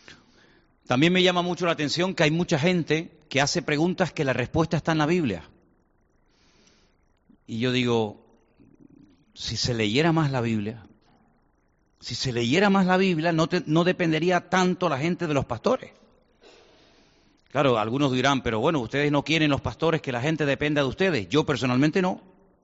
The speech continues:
Yo sé que hay a muchos pastores que les gusta, ¿no? Que la gente venga y, y los trate como si fueran una especie de semidioses, ¿no? A mí me gustaría que la gente dependiera única y exclusivamente del Señor, de su palabra.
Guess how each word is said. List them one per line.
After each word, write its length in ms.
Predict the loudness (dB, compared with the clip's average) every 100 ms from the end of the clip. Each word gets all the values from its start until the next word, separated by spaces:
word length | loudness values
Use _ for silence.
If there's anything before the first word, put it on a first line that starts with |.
| _ _ _ _ _ _ _
Yo 120 | -4
sé 140 | 0 0
que 80 | 2
hay 80 |
a 100 | 2
muchos 280 | 2 -2 -4
pastores 380 | -4 -4 -2 -2
que 100 | -4
les 120 | -2
gusta, 360 | 0 0 0 -2
¿no? 260 | 0 -2 -8 -20 -20 _
Que 80 | -14
la 80 | -8
gente 300 | -4 -4 -2
venga 680 | 0 2 2 -2 -6 -6 -6
y, 240 | -6 -8 -10 -20 _ -14
y 40 |
los 140 | -12
trate 440 | -8 -4 -2 -4 -6
como 160 | -12
si 120 | -14 -12
fueran 520 | -6 -4 -2 -4 -6 -6 -8 -10 -12 -14 -10
una 100 | -8
especie 300 | -6 -4 -4
de 80 |
semidioses, 680 | -4 -4 -4 0 0 -2 -6
¿no? 240 | -6 -8 -12 _ _ _ _ _ _
A 60 | -2
mí 80 | 0
me 60 |
gustaría 540 | 2 2 2 2 2 0
que 120 | -2
la 120 | -2
gente 420 | 0 0 0 -2
dependiera 640 | -2 -4 -4 -2 0 -2 0
única 360 | -2 -2 -2 -4
y 60 |
exclusivamente 720 | -4 -8 -6 -2 0 0 -2 -4
del 120 | -6
Señor, 520 | -4 0 2 2 -2
de 80 | -8
su 140 | -10
palabra. 680 | -4 0 0 0 -2 -6 -14